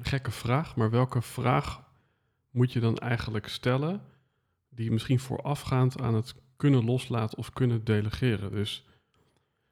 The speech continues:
eh, daar bedoel ik mee, wat in me opkomt is, kan ik ehm, loslaten dat het anders wordt dan dat ik nu voor ogen heb? Is, is dat de vraag die je stelt?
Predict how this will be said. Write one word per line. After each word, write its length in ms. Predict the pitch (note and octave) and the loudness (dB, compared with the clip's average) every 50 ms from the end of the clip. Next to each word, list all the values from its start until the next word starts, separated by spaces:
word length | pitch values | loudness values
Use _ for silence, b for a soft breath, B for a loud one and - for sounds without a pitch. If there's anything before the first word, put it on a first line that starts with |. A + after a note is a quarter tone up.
| _ _ _ _ | _ _ _ _
eh, 220 | - A2+ G#2+ G2+ G2 G2+ | -6 -2 0 0 0 2
daar 140 | G#2+ A2 G#2+ | 2 2 2
bedoel 220 | A#2 A2 B2 C3 | 4 4 6 6
ik 100 | C#3 B2+ | 6 6
mee, 140 | B2+ B2+ B2 | 6 4 4
wat 140 | A#2+ A#2+ A#2+ | 4 2 2
in 100 | A#2 A2+ | 2 2
me 60 | A2 | 2
opkomt 500 | - A2+ C3 C3 - - A2+ A2+ A#2 - | 2 0 -2 -2 0 0 2 2 2 2
is, 340 | A2 G2+ G#2 - - - _ _ _ _ _ _ _ _ _ _ _ _ _ _ _ | 0 -2 -2 -2 -6 -14 _ _ _ _ _ _ _ _ _ _ _ _ _ _ _
kan 300 | - C3+ C#3 C#3+ C3 - | 0 2 4 4 4 2
ik 460 | B2 B2+ B2+ - - - - - - _ _ | 2 0 0 -2 -6 -18 -18 -20 -20 _ _
ehm, 560 | - A#2 A2+ A2 G#2+ G#2+ G#2 G2+ G2+ G2+ G#2 G#2+ A2 - - _ _ _ _ _ _ _ _ _ _ _ _ _ _ | -4 0 0 2 2 2 2 2 2 2 0 -2 -4 -6 -12 _ _ _ _ _ _ _ _ _ _ _ _ _ _
loslaten 800 | - A2+ A2 B2+ D#3 D#3 - - C3 C3 C#3 C#3 C#3 - D#3+ D3 | -2 2 4 4 4 2 2 0 2 2 2 2 0 -2 -2 0
dat 140 | C3 A#2 A2+ | 0 0 -2
het 140 | G#2+ - - - | -2 -4 -4 0
anders 340 | B2+ C#3 D3+ C#3+ C3 B2 - | 2 2 4 4 2 0 0
wordt 460 | A#2 A2+ A#2+ A#2 - - - - - _ _ _ _ _ _ | 0 0 0 0 -2 -4 -12 -16 -20 _ _ _ _ _ _
dan 440 | _ - G#2+ G#2 G2+ G#2 A2 A2 - _ _ _ _ _ | _ -2 0 2 2 2 0 -2 -6 _ _ _ _ _
dat 200 | - A2+ G#2 - | -4 -4 -4 -4
ik 260 | A2 A2 - - - - | -4 -8 -8 -10 -10 -2
nu 180 | A#2+ A#2 A#2 A2 | 2 4 4 4
voor 180 | - A#2 - | 2 -2 0
ogen 340 | - A2 A2 G#2 - G#2+ G2+ | 4 4 4 4 2 0 -4
heb? 120 | G2+ G2 - _ _ _ _ _ | -4 -6 -10 _ _ _ _ _
Is, 140 | _ - A2+ | _ -12 -6
is 180 | A#2 B2 A#2+ A2 | -2 -2 0 2
dat 160 | B2 C3 C3+ | 2 0 0
de 60 | C#3 | 0
vraag 340 | - - - C3 C3+ C3 - | -4 -4 -2 -2 -2 -4 -4
die 100 | - C3 | -4 -4
je 60 | B2+ B2+ | -2 -4
stelt? 400 | - - C3+ D3 F3+ F#3+ - | -4 -4 -4 -4 -4 -6 -10